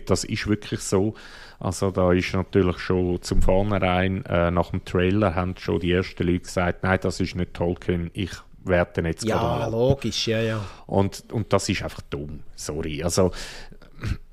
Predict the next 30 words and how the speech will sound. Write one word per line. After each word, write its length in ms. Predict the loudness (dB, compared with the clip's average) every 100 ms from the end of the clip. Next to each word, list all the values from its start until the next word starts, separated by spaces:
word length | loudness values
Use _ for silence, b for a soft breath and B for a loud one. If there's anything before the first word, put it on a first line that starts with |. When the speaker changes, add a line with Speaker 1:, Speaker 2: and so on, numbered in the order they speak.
| -20 2
Speaker 1:
dann, 500 | 6 6 4 -2 -8 -20 -20 -20 -8
ja, 460 | 6 8 8 6 2 -8 -18 -14
wenn, 440 | 0 4 4 2 -2
wenn 240 | 2 2 4
man 280 | 2 2
halt 220 | 4 4 2
nicht 180 | -2
klarkommt 640 | 0 2 2 0 -4 -4 -2
damit, 580 | 0 0 -4 -12 -18 -14
ja 180 | -10 -4
gut, 300 | 2 2 2 -2
dann 360 | -2 -2 -4
muss 240 | -2 -2 -2
man's 140 | -2
nicht 160 | -2 0
schauen, 560 | 0 0 2 2 2 -2 -10 -6
ähm, 380 | -4 -2 -2 -6
wenn 340 | -4 0 0 2
man 220 | 2 0 -10 -20 _ -4
eine 160 | -4 -4 -2
eins 340 | 4 4 2 -2
zu 160 | 2
eins 260 | 4 2 -2
Buchvorlage, 840 | -2 -2 -2 2 4 4 4 0 -4
das 160 | -4
hat 200 | -4 -2
nicht 140 | -4 -2
mal 140 | -4
der 80 | -6
Peter 420 | -6 -8 -8 -10